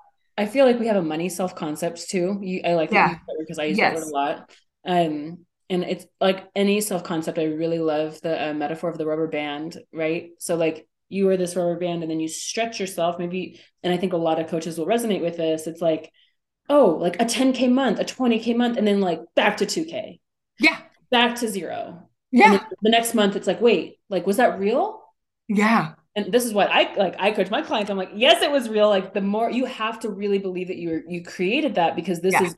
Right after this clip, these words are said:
Speaker 1: part of you creating the new self-concept is, like, "I'm the person who created that." Right? And it's, like,
Speaker 2: Absolutely.
Speaker 1: stretching that rubber band again. And then,
Speaker 2: Yes.
Speaker 1: and the more you stretch it, the more that just becomes who you are. But there are those, like, kinda like, like,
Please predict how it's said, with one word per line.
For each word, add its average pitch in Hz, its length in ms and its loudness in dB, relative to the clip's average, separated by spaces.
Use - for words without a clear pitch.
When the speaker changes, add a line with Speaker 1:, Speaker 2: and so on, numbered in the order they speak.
Speaker 1:
part 180 180 4
of 170 140 0
you 165 80 -2
creating 165 340 -4
the 156 60 -2
new 156 180 -6
self-concept 170 800 -4
is, 160 140 -8
like, 156 320 -2
"I'm 175 160 -2
the 165 60 -6
person 160 320 -4
who 160 100 -10
created 151 440 -8
that." 120 320 -12
Right? 247 160 4
And 196 80 6
it's, 190 100 -2
like, 185 100 4
Speaker 2:
Absolutely. - 40 -8
Speaker 1:
stretching - 540 0
that 165 100 -2
rubber 165 200 2
band 156 220 -4
again. 139 460 -8
And 160 100 -4
then, 156 120 0
Speaker 2:
Yes. 175 540 2
Speaker 1:
and 180 180 0
the 175 40 0
more 180 220 2
you 190 120 2
stretch 185 440 -2
it, 160 360 -2
the 165 100 -6
more 165 160 -2
that 156 200 -4
just 147 140 -14
becomes 147 460 -12
who 165 100 -4
you 147 200 -6
are. 277 240 2
But 175 120 -2
there 180 140 2
are 175 140 2
those, 170 180 0
like, 165 140 -2
kinda 170 160 -6
like, 147 160 -8
like, - 280 2